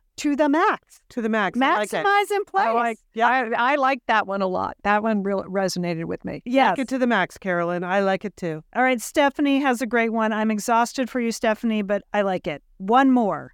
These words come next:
Speaker 1: She said, "There's always time for one more story to my kids, one more win at working out, one more I love you, one more hug, one more apology, one more thank you." There's always
Speaker 2: Oh.
Speaker 1: time for one more.
Speaker 2: Yeah, that's inspirational.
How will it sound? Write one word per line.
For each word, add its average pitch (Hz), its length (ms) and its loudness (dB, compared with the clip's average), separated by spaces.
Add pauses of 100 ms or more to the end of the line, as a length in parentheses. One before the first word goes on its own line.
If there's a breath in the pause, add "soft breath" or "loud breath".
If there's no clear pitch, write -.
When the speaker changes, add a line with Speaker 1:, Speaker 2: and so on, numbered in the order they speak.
Speaker 1:
She - 200 -6
said, 220 320 2
"There's 208 200 -2
always 247 340 2
time 226 260 0
for 214 120 -2
one 214 200 0
more 269 180 2
story 285 320 -2
to 277 60 -2
my 269 160 2
kids, 262 560 -2
one 208 220 0
more 247 200 0
win 254 260 -2
at 254 120 -2
working 240 420 -2
out, 233 380 0 (160)
one 233 220 0
more 254 180 2
I 254 80 2
love 240 260 0
you, 240 160 -2
one 220 220 0
more 240 220 0
hug, 220 400 2
one 226 220 0
more 233 180 0
apology, 226 540 0
one 202 260 0
more 196 180 0
thank 156 340 -6
you." 143 120 -10 (420)
There's - 160 -20
always 233 360 4
Speaker 2:
Oh. - 100 -4
Speaker 1:
time 202 100 0
for 208 120 -2
one 185 180 -2
more. 143 320 -8
Speaker 2:
Yeah, 415 340 4
that's 254 260 4
inspirational. 185 600 0